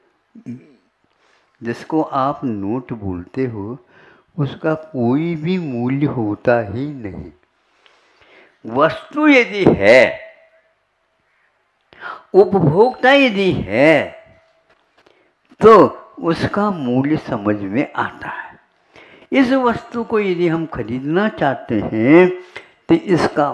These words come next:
मूल्य इतना होगा। बस मूल्य निर्धारण हेतु जो व्यवस्था की गई है उसका नाम अर्थ है। वो कहीं भी किसी भी रूप में आप इसको घुमाओ, घूमता रहेगा।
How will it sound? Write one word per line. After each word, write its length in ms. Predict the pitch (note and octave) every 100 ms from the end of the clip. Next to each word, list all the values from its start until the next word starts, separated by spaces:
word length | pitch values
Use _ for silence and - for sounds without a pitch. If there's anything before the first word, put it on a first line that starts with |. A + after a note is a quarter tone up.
| A2
मूल्य 600 | G#2 C3+ F3+ A3+ A#3+ A3+ - _ _
इतना 360 | D3 - C3 C#3+
होगा। 580 | D3 B2+ B2+ B2 C3 D#3+ F3 - - -
बस 160 | D3+ -
मूल्य 560 | A2 G#2 D3+ G#3+ A#3+
निर्धारण 920 | B3+ A#3 F3 C3 C3+ C3+ E3+ A#3 C4
हेतु 640 | F#3+ D3+ C3 - A3+ D#3+ B2 - _ -
जो 100 | C3
व्यवस्था 560 | B2+ B2 C#3+ - - D3+
की 260 | - D#3+
गई 200 | E3 C3+
है 140 | B2 D3+
उसका 500 | F3 B2+ - C3+ A2+
नाम 340 | G2+ G#2 C3 - -
अर्थ 360 | G#2+ G#2 - - C3+
है। 240 | B2 A#2+ G2+ - _ _ _ _ _ _ _ _ - _ D#3
वो 60 | D3 -
कहीं 280 | D3+ E3 A#3
भी 140 | A#3+
किसी 340 | A#3 G#3 - G3+
भी 320 | G3 G3+ F#3
रूप 340 | E3 D#3 D#3 E3+
में 140 | F#3
आप 300 | G3 E3 D3
इसको 260 | C3+ - B2+
घुमाओ, 640 | F#2 G2 A#2 B2+ E3 A3+ A3 - - _
घूमता 600 | - - D3 D3+ C#3 D3
रहेगा। 600 | B2+ G#2 G2 A#2 C#3 F3